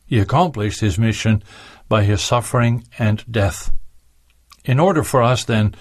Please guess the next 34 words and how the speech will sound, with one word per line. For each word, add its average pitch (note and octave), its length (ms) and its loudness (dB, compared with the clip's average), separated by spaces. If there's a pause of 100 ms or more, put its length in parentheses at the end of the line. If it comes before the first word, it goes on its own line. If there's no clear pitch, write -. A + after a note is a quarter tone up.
(240)
to B2 100 2
have A#2 240 0
peace C3+ 320 0
with A2 160 0
God, A2+ 400 2 (480)
we A2+ 100 2
must G#2+ 300 0
repent A2 400 0
from - 180 0
our A2 180 2
sins D3+ 440 0
and D3+ 140 0
believe D3+ 500 0 (240)
and G2 160 -4
trust - 360 -2
in G#2 200 0
Jesus G#2 420 -2
Christ G2+ 400 -4
for G#2 140 -4
the F#2 80 -6
forgiveness G#2+ 680 -4 (380)
of A2 160 0
our G2 160 -2
sins. F#2 580 -6 (840)
Then G#2+ 340 0
and C3 140 0
only C#3+ 280 2
then, C3 420 0 (260)
we A2+ 260 2
will G#2 200 -2
have G2 280 -4
peace B2 340 -4
with G#2+ 180 -4
God. A2 460 0